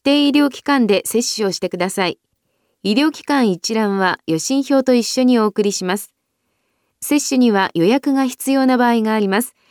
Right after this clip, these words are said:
事前に医療機関にご確認ください。まず、区内にお住まいで、接種日現在、一、六十五歳以上の方、二、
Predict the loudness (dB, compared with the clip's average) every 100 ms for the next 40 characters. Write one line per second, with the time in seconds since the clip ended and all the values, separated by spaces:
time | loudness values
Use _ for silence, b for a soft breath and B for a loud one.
0 | _ -6 -2 0 2 2 0 0 2 2
1 | 0 -4 -2 0 2 0 -2 -2 -2 0
2 | -2 -2 -2 -4 -4 _ _ _ _ _
3 | _ _ _ _ _ _ -4 0 4 2
4 | 2 _ 0 2 2 2 0 0 0 0
5 | 0 -2 -4 _ _ -8 -2 0 0 0
6 | 0 2 2 2 0 0 -2 -4 _ _
7 | _ -8 -8 -4 -4 -4 _ -2 -2 0
8 | 0 2 2 0 0 2 2 2 2 0
9 | -2 -6 -4 -6 _ _ _ _ _ 0
10 | 0 0